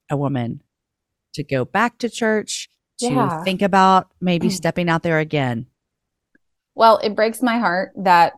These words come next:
Speaker 2: you've been hurt by the church. Um,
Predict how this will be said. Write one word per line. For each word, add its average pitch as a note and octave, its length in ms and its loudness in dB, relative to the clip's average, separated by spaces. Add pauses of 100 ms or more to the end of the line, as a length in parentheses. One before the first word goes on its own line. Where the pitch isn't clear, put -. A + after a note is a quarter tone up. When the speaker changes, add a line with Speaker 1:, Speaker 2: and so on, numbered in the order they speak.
(480)
Speaker 2:
you've F#3 220 -4
been E3+ 140 0
hurt E3+ 320 -6 (100)
by E3+ 260 0
the E3 120 -4
church. - 480 -6 (120)
Um, E3 380 0